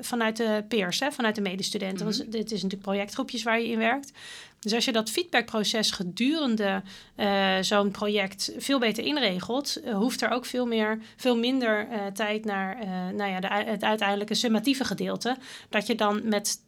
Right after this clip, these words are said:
Speaker 1: wel met, eh, ja, met meer, met meerdere collega's zou kunnen doen eventueel. En ook nog, misschien nog op een andere manier. Dus dat je niet alleen een, eh, beroepsproduct nakijkt, want dat kost ook heel veel tijd. Maar dat je ook veel meer tijd, eh,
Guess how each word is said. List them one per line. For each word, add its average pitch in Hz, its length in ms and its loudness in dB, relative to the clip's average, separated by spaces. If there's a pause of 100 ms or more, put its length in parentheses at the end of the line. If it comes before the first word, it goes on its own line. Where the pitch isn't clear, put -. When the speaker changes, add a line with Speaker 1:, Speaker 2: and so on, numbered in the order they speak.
(180)
Speaker 1:
wel 202 240 0
met, 208 280 -2
eh, 226 120 -6
ja, 208 240 -2 (840)
met 214 140 6
meer, 220 220 6
met 208 140 4
meerdere 214 300 6
collega's 202 380 4
zou 214 140 4
kunnen 226 220 6
doen 233 140 2
eventueel. 208 600 0 (360)
En 214 320 4
ook 220 180 0
nog, 202 140 4
misschien 214 240 2
nog 208 100 -2
op 208 80 -6
een - 80 -4
andere 208 260 0
manier. 208 340 4
Dus 180 100 -6
dat 185 140 -6
je 196 60 -4
niet 196 180 0
alleen 190 200 0
een, 185 160 0
eh, 185 220 -2
beroepsproduct 190 460 -4
nakijkt, 214 520 2
want 208 120 -4
dat 196 100 -12
kost 202 200 -8
ook 220 100 -8
heel 226 100 -4
veel 214 100 -6
tijd. 208 260 6
Maar 202 140 0
dat 202 140 -6
je 202 140 -2 (360)
ook 202 180 -2
veel 202 180 2
meer 196 160 4
tijd, 196 340 0
eh, 190 220 0